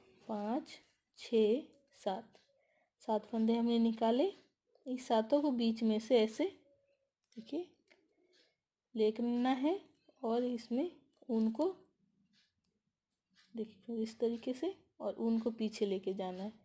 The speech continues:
फिर इस वाले सिलाई को छोड़ देंगे, फिर वापस से हम इसे लेके अपनी ओर ऊन को लेके आएंगे। इसमें हमें मतलब सातों फंदों में जो है हमें इस तरीके से लपेट लेना है। देखिए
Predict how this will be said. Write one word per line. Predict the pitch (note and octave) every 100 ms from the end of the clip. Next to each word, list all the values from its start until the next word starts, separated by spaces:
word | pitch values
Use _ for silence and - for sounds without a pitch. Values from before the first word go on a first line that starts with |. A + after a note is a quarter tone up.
| _ _ _ -
फिर | B3
इस | A#3 -
वाले | A#3+ B3
सिलाई | B3 A#3
को | A#3+
छोड़ | A#3+ C4+ C4
देंगे, | C4+ C4+ D#4
फिर | F4 G#3+
वापस | G#3+ G#3 A#3 A#3+
से | C4+
हम | C4+ C4
इसे | C4 C4
लेके | B3 B3 C#4 F4 - _ _ _ - _ - _ _ A3+
अपनी | G#3+ A#3 B3
ओर | D4+ F#4 - -
ऊन | G#3+ G#3+
को | C4+ F4+ A#3
लेके | G3+ G3 F#3+
आएंगे। | F#3+ F#3+ G#3 A3 - _ -
इसमें | B3 C#4 D4
हमें | D4 D4+ F#4+
मतलब | C4 C4 F#4+ - - - - -
सातों | B3 A#3 C#4+
फंदों | C#4 B3+ B3
में | B3 B3
जो | B3+
है | B3 B3+
हमें | A3+ G#3
इस | G#3+
तरीके | - G#3+ A3 A3
से | D4
लपेट | B3 A3 F3+ F#3
लेना | F3+ F3 F3+
है। | G3 - _ _ _ _ _ _ _ _ _ _ _ _ _ _ -
देखिए | G#3+ G3+ - A#3